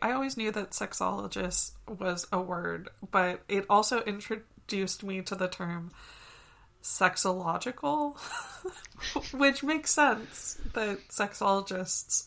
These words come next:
are in, like, study sexology, but it was like that, I've never made that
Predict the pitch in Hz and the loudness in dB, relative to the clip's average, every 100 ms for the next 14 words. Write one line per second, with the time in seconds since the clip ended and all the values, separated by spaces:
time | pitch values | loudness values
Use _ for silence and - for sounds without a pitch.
0 | 202 196 202 190 185 185 - 208 - _ | 0 0 0 -2 -4 -8 -14 -20 -20 _
1 | - - 220 185 - - 185 180 185 160 | -20 -8 -6 -4 -2 0 0 -2 -6 -8
2 | - _ _ _ _ _ _ - - - | -12 _ _ _ _ _ _ -6 -4 -2
3 | 220 - 202 185 190 202 196 202 202 214 | -4 -2 0 -2 -4 -6 -6 -6 -4 -4
4 | 208 - 214 202 - - 240 - 277 254 | -6 -8 -8 -8 -8 0 2 4 4 4
5 | 220 185 190 180 180 185 190 - 185 190 | 4 4 4 0 0 0 -2 -2 4 6
6 | 190 | 4